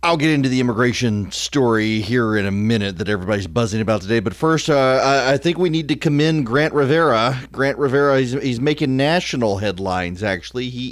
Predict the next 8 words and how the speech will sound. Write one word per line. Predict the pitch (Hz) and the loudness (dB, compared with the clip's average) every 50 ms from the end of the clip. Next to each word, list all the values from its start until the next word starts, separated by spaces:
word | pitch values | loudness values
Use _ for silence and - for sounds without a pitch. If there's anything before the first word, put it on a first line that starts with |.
| - 131 | -4 -4
is | 127 123 113 - | -4 -4 -4 -6
the, | - 117 123 123 123 123 120 - - - - - - - - - | -6 -6 -4 -4 -2 -4 -4 -6 -10 -16 -20 -20 -20 -20 -12 -6
uh, | - 110 117 113 117 120 123 123 123 127 131 | -2 0 2 4 4 4 4 4 4 2 2
school | 127 - - - - - - 190 202 196 185 | 0 -4 -6 -8 -8 -6 -4 -2 0 0 0
superintendent, | 165 - - - 185 170 - 160 160 151 139 127 107 - 175 202 196 156 123 101 90 - - - - 107 | -2 -2 -2 -2 -4 -2 -2 0 0 0 0 0 0 0 0 0 0 0 0 -2 -2 -4 -12 -14 -8 -4
uh, | 110 113 117 120 120 117 117 117 | -2 0 0 2 2 2 2 2
in | 117 131 135 131 | 2 2 0 2
Marietta. | 135 143 151 151 151 156 165 156 113 78 80 | 2 2 2 4 4 2 2 2 0 0 -4